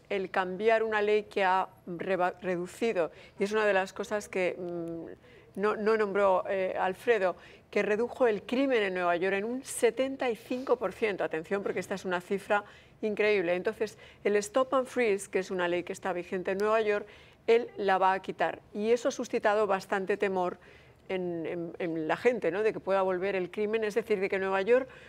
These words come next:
con la subida de impuestos para los, no, no los multimillonarios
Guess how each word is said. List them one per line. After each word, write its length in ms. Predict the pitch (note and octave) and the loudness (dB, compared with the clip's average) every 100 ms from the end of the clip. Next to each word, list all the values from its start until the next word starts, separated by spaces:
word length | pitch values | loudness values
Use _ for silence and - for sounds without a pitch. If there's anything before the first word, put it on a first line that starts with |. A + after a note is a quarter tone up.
| - - | -16 0
con 200 | G#3+ G#3 | 4 4
la 100 | G#3 | 0
subida 320 | A3 A#3 C4+ | -2 2 2
de 80 | C4 | 2
impuestos 540 | A#3 A#3+ A3+ A3+ G3+ | 2 2 2 -2 -4
para 260 | - F#3+ F3+ | 0 2 2
los, 320 | F3+ F3+ - - - - | 0 -2 -10 -20 -10 -2
no, 180 | C4 - | -2 0
no 180 | A3+ C#4 | 2 4
los 260 | D4+ B3+ F#3 | 6 4 4
multimillonarios 1300 | G3 G#3+ G3 F#3+ F3+ E3 E3 G#3 B3+ E3+ C#3 - | 2 2 0 -2 -2 -4 0 0 0 0 -4 -8